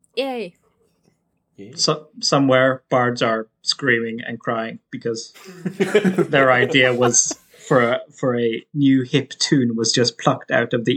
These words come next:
Speaker 3: ether.
Speaker 1: <laughs>
Speaker 2: They suddenly feel a void in their mind as they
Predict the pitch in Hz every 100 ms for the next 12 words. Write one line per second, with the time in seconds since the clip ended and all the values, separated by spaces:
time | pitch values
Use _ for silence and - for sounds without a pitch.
0 | 143 123 - 120 - _ _ _ _ _
1 | _ _ _ _ 262 247 _ 269 - -
2 | - - - - 117 120 143 135 123 -
3 | 127 113 101 87 104 101 90 80 82 87
4 | 95 92 90 87 87 82 - 87 85 87
5 | 92